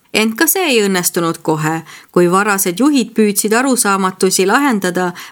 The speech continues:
märkasid nad sageli, et vähemalt kord aastas on vaja lubada hõimus kivivõitlusi. Suguharu jagunes siis kahte rühma ja alustas kogu päeva kestvat lahingut.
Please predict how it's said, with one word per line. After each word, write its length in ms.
märkasid 540
nad 160
sageli, 540
et 200
vähemalt 460
kord 360
aastas 440
on 140
vaja 260
lubada 540
hõimus 520
kivivõitlusi. 1040
Suguharu 680
jagunes 560
siis 180
kahte 400
rühma 460
ja 100
alustas 420
kogu 300
päeva 320
kestvat 480
lahingut. 720